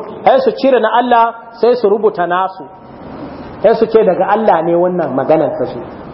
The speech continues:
Idan aka zo karantawa, me yasa kuke haka? Kuke cuɗanya gaskiya da ƙarya da ɓata.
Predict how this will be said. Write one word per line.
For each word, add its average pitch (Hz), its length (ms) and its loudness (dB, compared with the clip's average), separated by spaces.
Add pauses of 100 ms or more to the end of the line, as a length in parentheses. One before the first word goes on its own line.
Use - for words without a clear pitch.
(280)
Idan 180 200 4
aka 214 180 4
zo 170 140 0
karantawa, 139 580 -2 (640)
me 180 160 4
yasa 240 460 2
kuke 185 280 -2
haka? 143 380 -4 (960)
Kuke 254 240 4 (160)
cuɗanya 220 640 0
gaskiya 214 680 0
da 160 100 0 (240)
ƙarya 190 400 4
da 151 160 -4
ɓata. - 320 -4